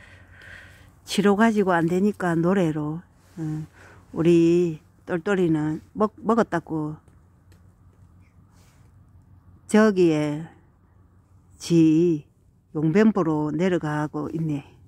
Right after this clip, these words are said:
지 보-, 볼일 보려고. <laughs> 귀여운 우리 먹보,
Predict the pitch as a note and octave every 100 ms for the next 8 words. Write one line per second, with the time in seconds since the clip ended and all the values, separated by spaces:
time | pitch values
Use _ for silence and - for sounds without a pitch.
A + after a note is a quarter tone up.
0 | _ - _ _ _ - E3+ D#3 E3 D3+
1 | E3+ E3 G#3+ G3 E3 D#3 C#3+ D#3 _ _
2 | _ - E3+ _ D#5 D#5+ _ - - -
3 | A3 - - _ - - - - - -
4 | - - E3+ E3 F3 E3+ E3+ D#3+ D#3+ D#3
5 | D#3+ F3 _ _ _ _ _ _ - F3+
6 | E3+ - E3 D#3